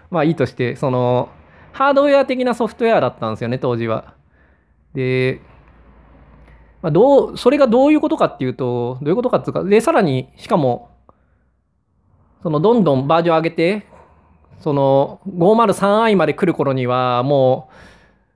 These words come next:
う、まあ、何代目なんですかね。ちょっとわかんないですけど、私学生だったんで、その頃。で、だから、まあ、なんつうか、すごい、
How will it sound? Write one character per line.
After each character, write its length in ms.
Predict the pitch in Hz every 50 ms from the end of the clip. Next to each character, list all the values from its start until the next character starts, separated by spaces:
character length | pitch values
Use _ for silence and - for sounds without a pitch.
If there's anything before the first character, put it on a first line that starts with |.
| _ _ _ _ _ -
う、 40 |
ま 180 | 139 131 127 123
あ、 40 | 123
何 280 | 131 143 143 151 170 208
代 180 | 208 214 220
目 80 | 220 233
な 100 | 202 143
ん 60 | 131
で 80 | 120 120
す 80 | -
か 80 | - 127
ね。 160 | 120 123 120 -
ち 40 | 202
ょ 20 |
っ 40 | 190
と 60 | -
わ 80 | 151 151
か 80 | 202
ん 60 | 196 185
な 80 | 147
い 20 | 139
で 40 |
す 60 | 131 -
け 60 | 135
ど、 220 | 127 123 120 - -
私 320 | 185 170 165 180 190 185
学 220 | 202 170 160 160 -
生 120 | - 226
だ 80 | 214 233
っ 60 | 233
た 80 | 233 160
ん 60 | 135
で、 60 | 127
そ 80 | 143 135
の 100 | 135 123
頃。 300 | 131 123 131 127 - _ _ _
で、 560 | 180 185 160 156 147 147 147 147 151 165 - - - - - - - - - _ -
だ 100 | 175 -
か 100 | - 143
ら、 280 | 131 127 127 123 - 90 98 110 - 156 - _ _ _ _ _ _ _ _ _ _ _ _ _ _ _ _ _ _ _ _ _ _ _ _ _ _ _ _ _ _ _ _ _ -
ま 220 | 190 196 190 180
あ、 40 | 147
な 100 | 147 151
ん 100 | 156 151
つ 120 | - - 127
う 40 |
か、 300 | 107 - 117 117 117 127
す 120 | - - 185
ご 120 | 196 226
い、 200 | 170 123 127 -